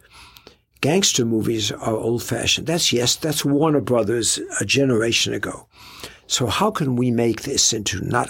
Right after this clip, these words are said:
just a gangster movie, but a different kind of narrative? So we decided we would make an art picture,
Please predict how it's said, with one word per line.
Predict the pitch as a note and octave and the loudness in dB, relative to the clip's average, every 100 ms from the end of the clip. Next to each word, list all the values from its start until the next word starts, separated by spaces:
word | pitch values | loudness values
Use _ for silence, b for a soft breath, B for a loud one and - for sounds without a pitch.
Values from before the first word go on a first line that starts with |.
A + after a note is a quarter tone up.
| - | -4
just | - G#2+ - | -2 -2 -2
a | |
gangster | A#2 F#3+ G3+ - - | -2 0 2 2 0
movie, | G#2+ G#2 G2+ - B B | -2 -2 -6 -12 B B
but | - C#3 | -4 -2
a | C3+ | -2
different | B2 D3+ D3+ A2+ | 0 -2 0 -2
kind | - A#2+ A2+ | -2 -2 -2
of | G#2 | -2
narrative? | G2+ A#2+ C3 - - - - B B B B B B B B B _ | -2 -2 -2 -4 -10 -14 -20 B B B B B B B B B _
So | - - | -2 2
we | D3+ F3+ | 2 2
decided | E3+ D3 A3+ B3+ E3 B2+ C3 - | 2 2 4 2 2 0 -4 -8
we | - G#3+ | 0 2
would | F3 | 4
make | D3+ C#3 | 2 2
an | D#3 | 0
art | - - G#2 - | 0 2 0 -2
picture, | - F2 - | -4 -4 -4